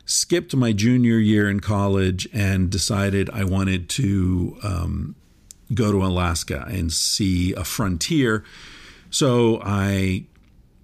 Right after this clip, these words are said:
got a backpack and I hitchhiked from Geneva, New York to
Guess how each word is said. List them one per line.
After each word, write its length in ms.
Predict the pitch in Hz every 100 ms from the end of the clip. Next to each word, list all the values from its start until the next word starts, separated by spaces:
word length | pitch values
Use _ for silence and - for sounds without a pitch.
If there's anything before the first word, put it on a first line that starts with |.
| - - - - -
got 160 | 123 110
a 60 |
backpack 640 | 107 110 104 123 104 104 101
and 100 | 92
I 100 | 87
hitchhiked 760 | 123 113 113 98 90 - - -
from 560 | - 98 98 90 95 - - - - -
Geneva, 440 | - 104 98 95
New 100 | 95
York 540 | 90 101 117 104 - - - - _ _ -
to 520 | - 87 85 82